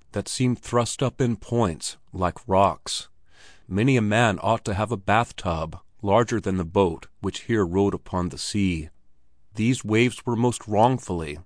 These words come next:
and barbarously abrupt and tall, and each froth top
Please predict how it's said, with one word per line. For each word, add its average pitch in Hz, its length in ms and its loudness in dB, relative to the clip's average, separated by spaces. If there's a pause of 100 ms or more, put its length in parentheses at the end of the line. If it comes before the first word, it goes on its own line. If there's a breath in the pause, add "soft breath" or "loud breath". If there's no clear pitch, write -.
(100)
and 98 220 -6
barbarously 101 760 2
abrupt 101 540 -2
and 78 180 -6
tall, 85 540 2 (580)
and 101 180 -2
each 143 220 -2
froth - 420 2
top 82 460 -4